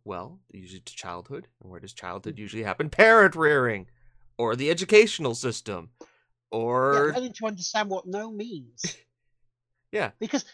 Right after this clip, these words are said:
Speaker 2: again, and I have a, I have a theory, because some of the, you know, when we looked at the two stories, there's two sides going, okay,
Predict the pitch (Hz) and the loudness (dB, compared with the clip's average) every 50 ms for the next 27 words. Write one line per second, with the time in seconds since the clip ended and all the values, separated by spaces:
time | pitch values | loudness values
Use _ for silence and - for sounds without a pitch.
0 | _ _ - 226 - 339 311 - - _ - - 277 277 240 339 - _ _ _ | _ _ -10 2 2 2 2 2 -2 _ -4 -2 -2 -2 -2 -6 -12 _ _ _
1 | - 226 294 294 240 214 226 247 185 190 190 143 127 _ _ - - 220 247 220 | -4 -2 0 0 0 -2 -4 -4 -4 -4 -6 -6 -8 _ _ -12 -8 -6 -6 -6
2 | 202 220 190 190 - - - 254 269 233 170 151 156 185 180 240 - - - 269 | -8 -10 -12 -12 -16 -10 -8 -6 -6 -6 -6 -8 -10 -10 -8 -6 -6 -4 -4 -4
3 | 277 277 254 - _ _ _ _ 226 240 254 226 185 175 175 180 180 190 214 220 | -4 -6 -12 -14 _ _ _ _ -14 -12 -6 -4 -4 -4 -4 -6 -6 -6 -6 -4
4 | 226 226 262 285 - - _ _ - - 233 226 190 - - 214 214 208 180 139 | -4 -6 -8 -8 -10 -18 _ _ -20 -12 -12 -10 -10 -8 -4 -4 -4 -4 -4 -8
5 | 120 127 135 - - 180 175 - - - 240 226 - - 208 185 160 - - - | -12 -18 -18 -14 -12 -12 -12 -12 -14 -14 -14 -12 -12 -8 -8 -8 -10 -10 -10 -8
6 | 165 160 151 175 208 196 - 185 160 | -8 -8 -6 -6 -6 -4 -4 -4 -6